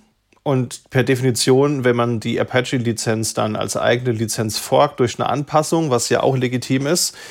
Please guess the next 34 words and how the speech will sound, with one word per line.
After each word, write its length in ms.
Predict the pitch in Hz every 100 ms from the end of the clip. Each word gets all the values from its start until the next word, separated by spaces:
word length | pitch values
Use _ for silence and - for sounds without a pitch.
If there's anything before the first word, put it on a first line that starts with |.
| - - - _ _ _ _ -
bist 260 | - 127 -
du 80 | 160
aber 160 | 151
erstmal 360 | 123 135 - 143
nicht 200 | 127 -
mehr 180 | 147 117
auf 120 | -
der 220 | 139 123
Liste 360 | 117 113 - 143
der 600 | 127 127 131 131 123 -
getesteten 760 | - 127 131 127 - 156 156 151
und 180 | 139 127
freigegebenen 720 | 117 120 131 123 123 131 127
fos-Lizenzen. 760 | - 143 - 117 - 101 101
Also 180 | 107 -
es 140 | 117 -
ist 180 | -
beides 360 | 120 139 151 123
irgendwie 200 | 120 104
so 80 | 107
ein 80 | 107
bisschen 240 | 107 110
richtig 380 | 113 113 123 127
und 120 | 120
ich 80 | 120
find's 180 | 135 131
halt 160 | 113 107
traurig. 560 | - 139 156 165 - - - - - - - _
Aber 200 | - 123
das 140 | 117 135
ist, 120 | 131
glaub 180 | 123 127
ich, 160 | -
diese, 600 | 131 113 120 113 113 113